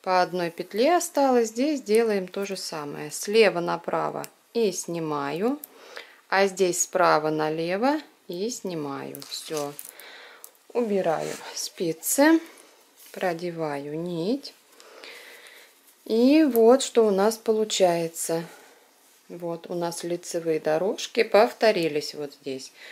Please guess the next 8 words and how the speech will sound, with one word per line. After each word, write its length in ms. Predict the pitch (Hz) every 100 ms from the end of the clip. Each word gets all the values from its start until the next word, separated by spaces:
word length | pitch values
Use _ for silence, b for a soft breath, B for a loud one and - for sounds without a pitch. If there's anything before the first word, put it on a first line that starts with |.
| B
После 380 | - 175 - 165
стирки 600 | - - 240 349 - 254
здесь 280 | 175 196 196
вообще 300 | 170 - 160
будет 220 | 156 147
всё 220 | - 143
ровненько, 500 | 147 220 277 254 247
гладенько. 640 | 175 160 131 127 123 -